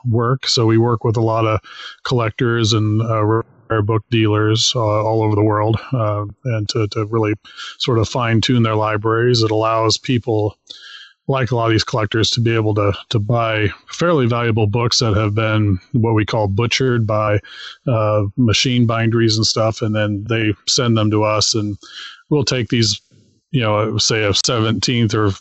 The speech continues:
uh, sixteenth century book that have been rebound in library buckram bindings, and we'll take them and do a, what's called a period binding on them. We'll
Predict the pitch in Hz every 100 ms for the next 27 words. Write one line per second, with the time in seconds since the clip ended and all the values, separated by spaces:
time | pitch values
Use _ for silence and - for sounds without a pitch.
0 | 151 135 127 104 151 - 131 104 - 117
1 | 123 107 104 120 - 110 107 107 104 110
2 | 107 113 113 110 101 107 110 107 107 104
3 | 101 104 98 117 - 117 107 107 117 120
4 | 110 107 107 107 107 - - - - -
5 | - 131 117 127 107 120 113 110 104 104
6 | 117 110 107 - - - 131 101 - 170
7 | 127 107 107 104 104 104 104 104 107 104